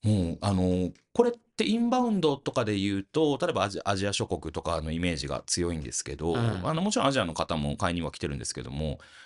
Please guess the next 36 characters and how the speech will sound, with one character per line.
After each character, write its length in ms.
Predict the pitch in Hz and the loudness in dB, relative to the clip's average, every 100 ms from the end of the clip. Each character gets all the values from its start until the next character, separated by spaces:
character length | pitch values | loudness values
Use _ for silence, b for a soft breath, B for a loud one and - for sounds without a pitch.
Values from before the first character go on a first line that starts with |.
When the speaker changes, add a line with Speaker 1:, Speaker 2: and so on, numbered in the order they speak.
| B | B
Speaker 1:
あ 80 | - | -2
の、 60 | 95 | -2
ポ 180 | - | -2
ー 20 | 226 | 0
タ 80 | 247 | 2
ー 20 | |
表 300 | 208 226 240 | 4 4 2
参 220 | 240 240 | 2 2
道 140 | 233 226 | 0 0
店 360 | 78 76 67 | 0 0 -2
の 140 | - 82 | -4 -2
方 240 | 90 78 | 0 -2
と 80 | 67 | -4
か 160 | 67 65 | -6 -6
で 80 | |
の 60 | 67 | -6
取 180 | - 78 | -6 -2
材、 200 | 110 117 | 2 4
Speaker 2:
は 100 | 85 | 4
い。 400 | 82 82 80 - - | 2 0 0 -4 -2
Speaker 1:
何 180 | 101 | -2
回 140 | 90 85 | -2 -4
か 100 | 60 | -6
行 60 | |
っ 40 | - | -8
た、 80 | - | -12
行 120 | 80 | -14
っ 20 | - | -8
た 120 | 78 | -6
ん 60 | 64 | -6
で 60 | |
す 100 | - | -8
け 100 | 67 | -8
れ 60 | 64 | -8
ど 100 | 65 | -6
も、 260 | 78 73 | -4 -4